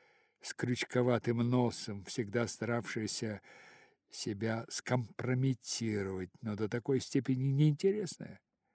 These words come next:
что к её большому огорчению невозможно было поверить во что-либо,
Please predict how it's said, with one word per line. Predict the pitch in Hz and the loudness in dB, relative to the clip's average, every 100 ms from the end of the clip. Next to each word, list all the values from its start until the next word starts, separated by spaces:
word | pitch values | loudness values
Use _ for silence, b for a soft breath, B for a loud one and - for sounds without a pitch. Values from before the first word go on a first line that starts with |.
| _ _ _ _ _ _ _ | _ _ _ _ _ _ _
что | - 135 | 0 2
к | 120 | 6
её | 151 170 180 147 B B B | 12 12 12 8 B B B
большому | 117 143 143 - - 170 180 156 147 | 8 10 10 4 0 4 4 4 2
огорчению | 131 139 127 - - 196 185 | 4 2 2 0 6 8 10
невозможно | 175 180 175 135 190 196 165 | 10 10 8 8 6 8 6
было | 180 190 185 | 6 8 8
поверить | - 170 156 170 240 226 196 165 | 8 8 8 8 8 8 6 4
во | 156 | -2
что-либо, | 131 - - 170 156 147 151 139 | -2 -2 0 4 4 4 2 -2